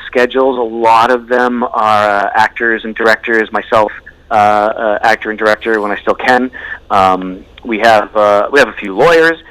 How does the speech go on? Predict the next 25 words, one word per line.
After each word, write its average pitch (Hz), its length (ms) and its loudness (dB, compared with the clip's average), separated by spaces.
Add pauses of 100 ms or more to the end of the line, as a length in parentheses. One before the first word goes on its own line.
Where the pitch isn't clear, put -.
(240)
We 104 120 -12
have, 101 420 -2
uh, 101 680 -4
a, - 40 -8
a 113 40 -6
goth 107 300 4
librarian. 123 800 0 (340)
Uh, 95 320 -6
we 98 100 -8
have 98 280 -2
a, - 20 -2
a, 98 1000 -4
a, 104 140 -12
what 107 120 -2
we 107 60 0
like 107 180 0
to 113 80 -4
refer 110 260 0
to 110 140 -2
as 101 80 -6
our, 101 200 2
our 117 120 2
curmudgeonly 113 800 2
older 110 340 2
historian. 117 600 0